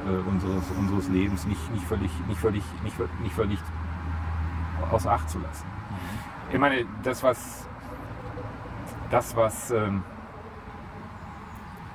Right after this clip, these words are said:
Speaker 1: was gewissermaßen natürlich völlig antireligiös, also in gewisser Hinsicht, äh, äh, gewesen ist oder notwendigerweise gewesen ist, ist natürlich die, dass plötzlich Virologen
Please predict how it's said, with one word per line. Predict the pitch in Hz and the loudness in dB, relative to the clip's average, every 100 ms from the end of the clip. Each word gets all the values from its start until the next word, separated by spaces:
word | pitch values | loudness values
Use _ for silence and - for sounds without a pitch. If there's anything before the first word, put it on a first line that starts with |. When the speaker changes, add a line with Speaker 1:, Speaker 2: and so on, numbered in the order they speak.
| - - 107 | -12 -6 4
Speaker 1:
was | 113 - - - | 4 4 -4 -2
gewissermaßen | 113 117 104 113 | 0 2 2 2
natürlich | 104 117 | 2 2
völlig | - 117 98 | 2 0 0
antireligiös, | 131 143 127 123 110 113 131 135 - 85 | 2 4 4 2 0 6 6 6 0 -8
also | 76 - - - - - - - - - - - - - - - - - | -10 -12 -14 -16 -16 -16 -16 -16 -16 -16 -16 -14 -14 -12 -12 -12 -12 0
in | 98 | 4
gewisser | 87 92 85 | 6 6 4
Hinsicht, | 90 80 - - - - - - | 4 2 -2 -8 -14 -14 -12 -6
äh, | 92 - - 101 95 98 92 | -6 -6 -6 -4 2 4 4
äh, | 90 - | 0 -2
gewesen | - 95 107 113 | 2 4 4 4
ist | 104 - - - - - - - 82 | 2 2 -6 -12 -14 -14 -16 -14 -8
oder | 80 76 - | -6 -6 0
notwendigerweise | 95 107 110 104 87 85 92 101 | 4 6 6 4 4 6 4 4
gewesen | 82 82 87 92 | 0 4 4 4
ist, | 98 | 2
ist | 92 | 0
natürlich | 95 98 98 92 | 0 2 2 2
die, | 92 87 - - - - - | 2 0 -4 -14 -14 -8 4
dass | 95 - - | 4 2 -6
plötzlich | - 107 107 | -2 0 2
Virologen | 101 95 92 113 127 123 | 2 4 6 4 4 -2